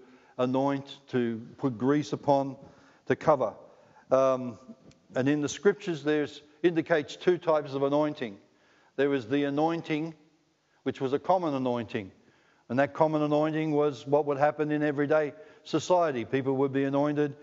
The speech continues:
to, to visit somebody. When you went and visited someone's house in a hot climate, they would put a sweet-smelling oil upon your feet or upon your hair. And there was something to cover and mask the,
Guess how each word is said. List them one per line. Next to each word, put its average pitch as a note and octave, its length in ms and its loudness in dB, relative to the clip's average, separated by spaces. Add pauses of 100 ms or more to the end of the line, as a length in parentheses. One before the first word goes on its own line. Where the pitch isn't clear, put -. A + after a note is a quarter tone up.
(520)
to, D3 240 2
to D3 140 -8
visit D3+ 340 -2
somebody. B2+ 480 0
When A#2+ 140 -4
you C3+ 140 -2
went C#3+ 200 -2
and B2 80 -8
visited C#3 360 -2
someone's C#3+ 340 -2
house D3+ 440 -2 (360)
in A#2+ 100 -4
a A2 60 0
hot D3 260 2
climate, D#3+ 500 0
they C#3+ 120 4
would C3+ 220 -2
put C#3+ 160 0
a C3 120 0
sweet-smelling D3 720 -2 (320)
oil D3 300 4
upon C3+ 240 -2
your B2+ 100 -2
feet D#3 300 0
or A2+ 140 -2
upon C3+ 240 -2
your C3 120 0
hair. C#3+ 380 0 (360)
And C3 120 0
there B2+ 60 0
was B2 140 0
something C#3 380 0
to C3 100 0
cover C3 420 0
and C3 100 -2
mask C#3+ 380 -2
the, B2+ 180 0